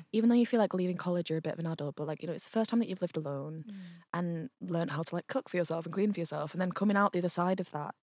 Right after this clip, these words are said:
Speaker 1: is, like,
Speaker 2: Mm.
Speaker 1: the final foray into, I don't know, existence.
Speaker 2: Yeah.
Speaker 1: Like
Speaker 2: But I think I really remember feeling like, "Oh, but this was my life. I'd found it
Speaker 1: Yeah.
Speaker 2: at last," after kind of
Speaker 1: Yeah.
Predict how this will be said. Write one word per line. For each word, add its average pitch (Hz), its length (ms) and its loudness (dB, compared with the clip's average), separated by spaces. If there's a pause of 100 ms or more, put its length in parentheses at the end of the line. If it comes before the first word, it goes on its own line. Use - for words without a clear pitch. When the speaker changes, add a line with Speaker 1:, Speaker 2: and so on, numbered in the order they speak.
Speaker 1:
is, 170 180 4
like, 202 160 6
Speaker 2:
Mm. 185 100 -4
Speaker 1:
the 185 60 -2
final 175 520 0
foray 170 480 2
into, 165 540 -2 (680)
I - 20 -10
don't - 120 -8
know, 190 140 -8
existence. 202 680 0
Speaker 2:
Yeah. 277 340 0
Speaker 1:
Like 185 360 6 (240)
Speaker 2:
But - 100 2
I 302 60 4
think 330 240 0
I 370 60 2
really 349 240 2
remember 285 300 2
feeling 269 280 0
like, 247 160 2
"Oh, 330 180 2
but - 140 -2
this - 180 -4
was 254 100 -4
my 247 120 6
life. 302 280 0
I'd 208 160 2
found 294 460 -2
it 202 60 6
Speaker 1:
Yeah. 196 260 6
Speaker 2:
at 190 80 4
last," 233 540 4
after 190 180 2
kind 226 220 4
of 226 180 2
Speaker 1:
Yeah. 196 360 2